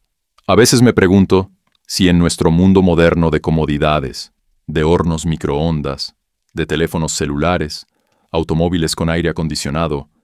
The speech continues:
y casas cómodas, en verdad aprendemos a reconocer nuestra dependencia diaria del poder habilitador de la expiación.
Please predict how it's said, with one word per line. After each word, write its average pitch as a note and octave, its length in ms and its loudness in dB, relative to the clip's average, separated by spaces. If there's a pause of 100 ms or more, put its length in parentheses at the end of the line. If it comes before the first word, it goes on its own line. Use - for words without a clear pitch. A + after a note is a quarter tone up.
(180)
y E2+ 100 -12
casas - 360 -2
cómodas, C#2+ 600 -2 (360)
en E2+ 140 -2
verdad E2+ 340 0
aprendemos F2 560 -2
a E2+ 40 -4
reconocer D#2 540 -4
nuestra D#2 380 -4
dependencia D2+ 640 -4
diaria D#2+ 460 -2
del C#2+ 180 -8
poder D#2 320 -2
habilitador D2+ 600 -4
de D#2 120 -6
la C#2+ 100 -4
expiación. C#2 760 -10